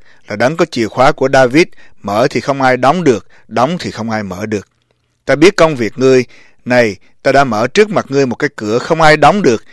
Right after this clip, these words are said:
vì ngươi có ít năng lực mà đã giữ đạo ta và chẳng chối danh ta. Này, ta ban cho ngươi mấy kẻ trong những kẻ thuộc về hội quỷ Sa-tan. Chúng nó xưng mình là người Giu-đa mà kỳ thực không phải,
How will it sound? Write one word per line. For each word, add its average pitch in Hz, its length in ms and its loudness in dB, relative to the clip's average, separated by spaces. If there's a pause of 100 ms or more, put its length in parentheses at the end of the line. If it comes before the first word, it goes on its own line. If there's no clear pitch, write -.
(240)
vì 107 100 -8
ngươi 117 220 -4
có 151 280 4
ít 156 180 -2
năng 135 300 0
lực 110 220 -2
mà 95 180 -14
đã 104 80 -10
giữ 104 240 -10
đạo 98 280 -12
ta 110 240 0 (320)
và 101 280 -4
chẳng 92 200 -16
chối 110 220 -6
danh 98 180 -6
ta. 101 240 -8 (840)
Này, 117 120 -4
ta 135 120 0
ban 143 200 4
cho 151 80 2
ngươi 147 240 6
mấy 147 200 2
kẻ 110 260 0
trong 127 160 -4
những 117 160 -6
kẻ 113 220 -4
thuộc 110 220 -10
về 107 100 -8
hội 95 180 -12
quỷ 98 200 -10
Sa-tan. 110 400 -2 (440)
Chúng 175 160 0
nó 165 140 6
xưng 180 300 0
mình 139 200 0
là 117 80 0
người 107 260 -2
Giu-đa 123 420 2 (300)
mà 107 260 -4
kỳ 95 160 -10
thực - 180 -14
không 117 200 -6
phải, 95 360 -8